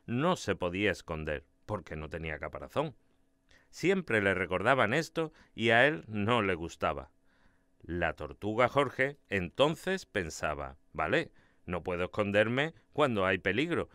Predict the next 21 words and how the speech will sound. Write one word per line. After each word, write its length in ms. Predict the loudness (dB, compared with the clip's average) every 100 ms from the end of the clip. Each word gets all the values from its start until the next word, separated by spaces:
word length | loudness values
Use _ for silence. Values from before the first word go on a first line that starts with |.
| _ 0
pero 200 | 2 2
sí 140 | -4
puedo 280 | -2 0 0
correr". 420 | 2 2 2 0 _ _ _ -4
Y 160 | 2
a 160 | 6 6
él 180 | 2 -4
le 220 | -4 2 2
encantaba 760 | 2 0 0 2 4 4 4
correr. 360 | -2 -4 -4 -6 _ _ _ _ _ _
Su 140 | -8 -2
profesora 560 | -2 -2 -2 2 4
del 180 | 2 2
cole, 320 | 4 4 2 -6 -4
que 140 | 0
le 100 | 2
quería 320 | 0 2 4 4
mucho, 460 | 2 -2 -4 -8 -10 _ _
siempre 800 | -14 -6 -2 0 -2 -4 -4 -4 -4
le 220 | 2 4
animaba 640 | 4 4 4 6 4 0